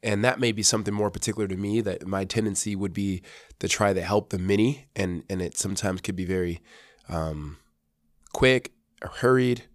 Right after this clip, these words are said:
rushed, as opposing to help the few and to be able to go deeper. That, that was super challenging. Um, the other, the other thing that was challenging for me was just the, um,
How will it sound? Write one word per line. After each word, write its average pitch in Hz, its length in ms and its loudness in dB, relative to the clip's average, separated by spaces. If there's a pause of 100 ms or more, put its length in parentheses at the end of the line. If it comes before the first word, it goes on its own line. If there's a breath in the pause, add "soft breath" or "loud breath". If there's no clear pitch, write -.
(280)
rushed, 110 520 -2 (400 soft breath)
as 98 120 0
opposing 98 420 0
to 85 80 -4
help 92 240 -2
the - 80 -6
few 95 500 2 (400 soft breath)
and 90 160 -4
to 90 60 -2
be 98 140 -2
able 92 180 -2
to 95 80 -6
go 90 160 -2
deeper. 101 460 0
That, 101 340 -2
that 101 140 0
was 98 120 -4
super 98 320 2
challenging. 101 600 -2 (680 loud breath)
Um, 92 320 2
the 104 140 6
other, 135 180 8
the 110 160 2
other 139 160 6
thing 117 200 0
that 101 100 2
was 95 120 -4
challenging 95 720 -2 (100)
for - 160 -4
me 95 200 0
was 90 320 -2
just - 280 -2
the, 95 320 -4 (680 soft breath)
um, 80 440 -4